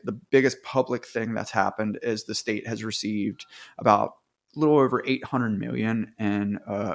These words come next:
opioid abatement money. So the federal government has sued some of these large pharmaceutical companies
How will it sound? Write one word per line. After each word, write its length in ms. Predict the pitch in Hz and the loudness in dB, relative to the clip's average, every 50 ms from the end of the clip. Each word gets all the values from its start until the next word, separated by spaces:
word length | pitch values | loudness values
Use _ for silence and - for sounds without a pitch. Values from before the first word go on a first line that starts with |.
| - 123 | -4 -6
opioid 360 | 113 - 131 120 117 110 101 | -4 -2 0 0 2 0 0
abatement 480 | 90 - - 90 - - 127 120 107 | -2 -4 -8 -10 -8 -8 -8 -6 -2
money. 320 | 135 139 135 139 143 135 127 _ | -2 0 0 0 0 -2 -4 _
So 400 | - - 123 117 117 113 110 - - | -6 -2 0 2 2 2 0 -2 -4
the 80 | 123 | -6
federal 320 | 110 - 127 117 120 117 110 | -4 0 0 0 0 -2 -2
government 640 | - 117 113 110 110 113 110 107 110 110 104 - 110 | 0 0 0 2 2 0 0 0 0 -2 -4 -6 -8
has 160 | 107 95 - | -6 -4 -4
sued 420 | - - - 110 107 107 104 104 | -4 -2 -2 0 0 0 -2 -4
some 260 | - - 117 107 104 | -6 -6 -4 -4 -4
of 80 | 107 - | -4 -4
these 380 | 98 104 104 104 104 101 - - | -4 -4 -4 -4 -4 -6 -8 -4
large 400 | 123 117 107 101 104 98 - - | 0 2 2 2 2 0 -4 -8
pharmaceutical 720 | - - 113 110 107 107 104 - - 127 127 127 - 123 113 | -6 -2 -2 -2 0 -2 -2 -2 -2 0 -2 0 -4 -6 -6
companies 680 | - - 110 107 - 107 107 104 104 101 104 101 - | -4 -4 -4 -4 -2 -4 -4 -4 -2 -4 -4 -6 -8